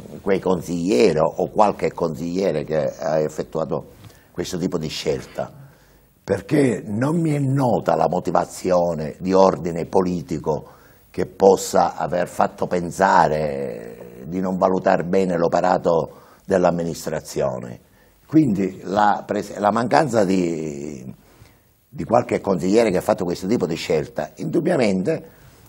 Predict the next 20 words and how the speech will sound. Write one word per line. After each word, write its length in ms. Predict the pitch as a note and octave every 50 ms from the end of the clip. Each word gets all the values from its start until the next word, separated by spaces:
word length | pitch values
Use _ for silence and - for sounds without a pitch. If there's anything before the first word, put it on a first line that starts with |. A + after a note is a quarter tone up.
| _ _ -
in 180 | - F#2+ F#2+ F#2
questa 300 | A2 A#2+ - - A2+ G2
seduta 560 | E2+ G#2+ G2+ G#2 F#2 D#2+ C2+ - D#2+ C#2+ -
e 180 | - D2 E2+ -
quest'oggi 600 | - G2 F#2+ - - - E2+ D2 - - - -
era 200 | F#3 F3 A2+ F#2
l'opportunità 760 | B2+ D#3 D3 - G3 F3+ - - - F3+ F#3 F#3 - - -
di 100 | - G2
chiarire 540 | - G2 F#2 E2+ F2+ F2+ E2+ E2 D#2+ D#2+ -
il 160 | A2+ C#3 C3 C3
perché 640 | - - A#2 G2+ - - - A#2 A2+ G#2+ - -
e 100 | - F#2
le 100 | G2+ G2
motivazioni 840 | F#2 F#2+ F#2+ G2+ F2+ F2+ F2+ - - - G2 G2 F#2+ F#2+ E2+ E2 D#2
che 140 | - F2 E2
si 80 | D#2 E2+
erano 260 | E2 D#2+ D#2 D2+ D2
fatte. 400 | - - C#2 - - - - _ _ _ _ _ _ _ _ _ - - _ _ _ _ _ _
Perché 220 | - A2+ - D3
guardi, 500 | D3 D3+ D3 B2 A#2 A2+ F#2+ - - -